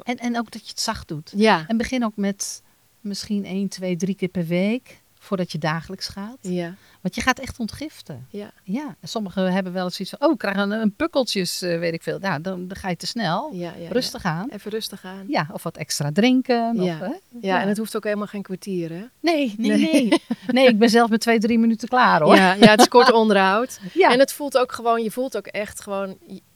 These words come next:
Speaker 2: je hebt het gelijk warm. Dus je
Speaker 1: Ja.
Speaker 2: lichaam gaat ook echt aan.
Speaker 1: Ja.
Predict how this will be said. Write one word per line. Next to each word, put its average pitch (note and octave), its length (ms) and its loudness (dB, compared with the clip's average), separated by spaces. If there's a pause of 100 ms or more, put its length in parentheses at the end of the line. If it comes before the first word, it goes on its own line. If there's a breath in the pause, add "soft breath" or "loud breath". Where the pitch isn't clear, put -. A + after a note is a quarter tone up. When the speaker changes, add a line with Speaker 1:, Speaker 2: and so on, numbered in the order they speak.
(220)
Speaker 2:
je G3 180 -6
hebt A3 180 -6
het F#3 120 -14
gelijk E3+ 260 -12
warm. F3 340 -6
Dus E3+ 120 -8
je F3+ 60 -4
Speaker 1:
Ja. F#3+ 60 -2
Speaker 2:
lichaam G#3+ 280 -4
gaat F3+ 260 -6
ook - 80 -16
echt - 300 -16 (160)
aan. E3+ 260 -6 (100)
Speaker 1:
Ja. B3+ 120 -6